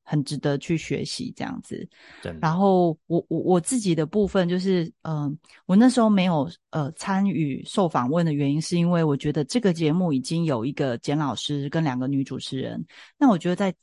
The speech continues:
Speaker 1: 英瑞再进去，这样就四个人，我希望他是聚焦在英瑞的这个访谈就好了。然后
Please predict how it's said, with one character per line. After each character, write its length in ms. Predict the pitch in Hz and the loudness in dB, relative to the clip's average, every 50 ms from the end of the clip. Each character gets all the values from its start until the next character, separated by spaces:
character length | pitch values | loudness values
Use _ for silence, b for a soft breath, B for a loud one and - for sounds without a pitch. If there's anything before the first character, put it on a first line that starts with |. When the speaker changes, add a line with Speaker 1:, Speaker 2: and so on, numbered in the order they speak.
| _ _ _ _ | _ _ _ _
Speaker 1:
英 180 | - 208 220 220 | 2 4 6 6
瑞 160 | 226 214 196 | 6 6 4
再 120 | 208 196 | 4 0
进 160 | 190 190 190 | 0 0 -2
去， 140 | 190 175 185 165 | -2 -2 -2 -2
这 80 | 160 | -2
样 120 | 175 165 160 | 0 0 0
就 80 | 156 | 0
四 260 | 156 - - - 165 | -2 -4 -6 -6 -6
个 160 | 151 - 123 98 | -4 -4 -6 -6
人， 240 | 90 85 85 - b b b b b | -6 -8 -10 -12 b b b b b
我 100 | - 165 | -6 -4
希 120 | 165 160 220 | 0 2 2
望 100 | 208 202 | 2 2
他 160 | 202 196 196 | 2 0 -2
是 160 | 190 202 190 | -2 -2 -4
聚 220 | 175 - 214 214 | -4 -2 -2 -2
焦 240 | 170 190 175 156 156 | 0 2 2 0 2
在 180 | 160 185 165 160 | 2 0 0 0
英 240 | 127 - 160 165 170 | 0 0 0 2 2
瑞 180 | 175 180 160 | 4 2 2
的 160 | 135 127 123 | 2 0 -4
这 120 | 117 - - | -4 -6 -6
个 280 | - 131 113 110 - - _ _ _ _ | -6 -4 -6 -6 -8 -12 _ _ _ _
访 260 | - - 143 131 - | -6 -4 -4 -4 -4
谈 240 | - - 135 123 143 147 | -4 -4 -4 -4 -4 -2
就 120 | - 185 | -2 -4
好 220 | 156 - - 127 | -2 -2 -4 -4
了。 220 | - - - 135 165 B B B B B B B _ | -4 -4 -6 -8 -8 B B B B B B B _
然 160 | 185 156 156 | -6 -4 -2
后 260 | 170 175 165 143 - | -2 -2 -2 -4 -6